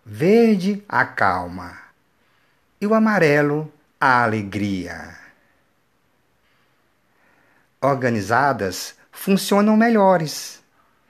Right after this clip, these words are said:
Veja, cada uma no seu potinho. E você sabe exatamente onde está.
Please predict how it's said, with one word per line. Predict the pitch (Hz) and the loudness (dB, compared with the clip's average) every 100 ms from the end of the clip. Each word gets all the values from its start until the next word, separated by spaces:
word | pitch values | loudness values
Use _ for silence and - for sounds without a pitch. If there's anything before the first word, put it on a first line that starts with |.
| _ _ 123 | _ _ -6
Veja, | 143 147 107 90 90 _ _ | 0 0 0 -6 -14 _ _
cada | - 214 220 | -4 -2 0
uma | 220 233 | 0 2
no | 226 | 0
seu | 240 233 | -2 -2
potinho. | 226 220 - 135 117 113 113 _ _ _ _ _ _ _ _ _ _ _ _ _ _ _ | -2 -4 -6 -6 -6 -10 -14 _ _ _ _ _ _ _ _ _ _ _ _ _ _ _
E | 113 | -12
você | 98 98 110 | -10 -10 -6
sabe | - 143 139 | 0 0 0
exatamente | 135 233 247 240 202 185 185 - | 0 0 0 0 2 0 -4 -8
onde | 147 156 151 | -4 -4 -4
está. | 151 - 98 95 | -10 -6 -6 -6